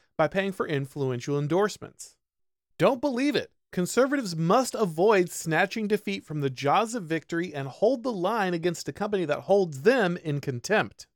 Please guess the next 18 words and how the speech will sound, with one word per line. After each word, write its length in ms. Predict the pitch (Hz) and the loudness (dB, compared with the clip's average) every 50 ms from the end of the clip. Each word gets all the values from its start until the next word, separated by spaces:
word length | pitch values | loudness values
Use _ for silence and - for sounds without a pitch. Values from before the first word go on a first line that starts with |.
| _ _ _ _ _ _ _ _ _ _ _ _ _ _ _ _ _ _ _ _ _ _ _ _ _ _ _ _ _ _ _ _ - | _ _ _ _ _ _ _ _ _ _ _ _ _ _ _ _ _ _ _ _ _ _ _ _ _ _ _ _ _ _ _ _ 2
Bud 180 | - 233 269 269 | 4 4 4 4
Light 220 | 277 262 269 269 | 2 2 2 0
is 140 | 254 226 233 | -2 -2 -4
a 60 | 202 | -2
brand 500 | 156 165 165 160 160 160 170 170 139 123 | 0 0 0 2 0 0 -2 -4 -4 0
built 200 | 160 170 180 - | 2 2 0 0
almost 360 | - 170 175 180 175 151 - 156 | -2 -2 -2 -2 -2 -4 -6 -6
entirely 760 | 143 139 - - - 226 254 262 247 233 202 190 185 180 | -8 -8 -8 -8 -2 0 0 2 2 2 0 0 0 0
on 140 | 170 156 156 | 0 -2 -4
its 120 | 160 147 - | -4 -6 -10
popularity 840 | - - 202 226 247 247 220 180 170 170 165 165 170 165 175 175 | -10 -4 -2 -2 -2 0 0 0 0 2 2 2 2 0 0 -2
among 400 | 143 143 156 147 143 151 156 151 | -2 -2 -2 -2 -2 -2 -2 -2
the 80 | 139 131 | -2 -2
working 420 | 135 147 175 185 - 233 233 220 | 0 0 -2 -2 -2 -4 -6 -6
class 480 | - - - 165 147 147 147 151 - - | -6 -2 2 2 4 4 2 0 -2 -6
and 260 | - 147 143 143 135 | -6 -6 -4 -2 0
red 160 | 135 123 120 | 0 0 0
America. 680 | 123 127 131 135 139 139 139 135 123 - - 107 107 | -2 -2 0 2 4 4 4 2 0 -2 -6 -14 -14